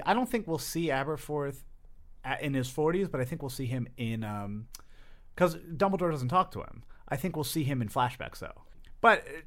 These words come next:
Grindelwald, uh, Harry, uh, there's a quote in the series when Harry has a vision of him.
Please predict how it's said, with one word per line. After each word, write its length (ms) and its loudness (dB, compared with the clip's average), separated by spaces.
Grindelwald, 500 6
uh, 640 -12
Harry, 440 6
uh, 160 0
there's 220 4
a 40 -2
quote 380 4
in 320 0
the 160 0
series 560 0
when 160 0
Harry 240 2
has 160 0
a 40 -2
vision 300 2
of 140 -4
him. 220 -4